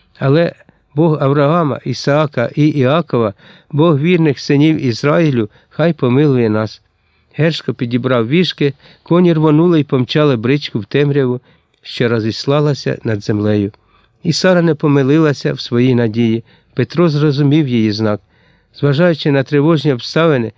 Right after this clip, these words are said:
він не поїхав сам у ліс сповістити гайдамацькі ватаги, які там переховувалися,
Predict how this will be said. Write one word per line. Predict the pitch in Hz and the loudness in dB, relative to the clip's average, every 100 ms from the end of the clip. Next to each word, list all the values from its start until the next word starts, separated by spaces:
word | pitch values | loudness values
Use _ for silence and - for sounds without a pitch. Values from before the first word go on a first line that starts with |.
| _ _ | _ _
він | 165 160 | 0 2
не | 156 | 2
поїхав | 147 151 180 - 139 | 2 0 0 0 -2
сам | - 151 139 | -2 0 2
у | 131 | 2
ліс | 143 143 | 0 -2
сповістити | - - 127 123 - 147 - | -6 -2 -2 -2 -2 -2 0
гайдамацькі | 123 127 123 120 135 - - | -2 0 -2 0 -2 -2 -2
ватаги, | 120 117 170 151 147 - - _ | -2 0 0 0 -2 -8 -20 _
які | 143 - | -6 -4
там | 151 139 127 | -4 -2 -2
переховувалися, | 139 131 - 143 135 131 123 113 127 | -2 -2 0 0 2 0 -2 -2 -4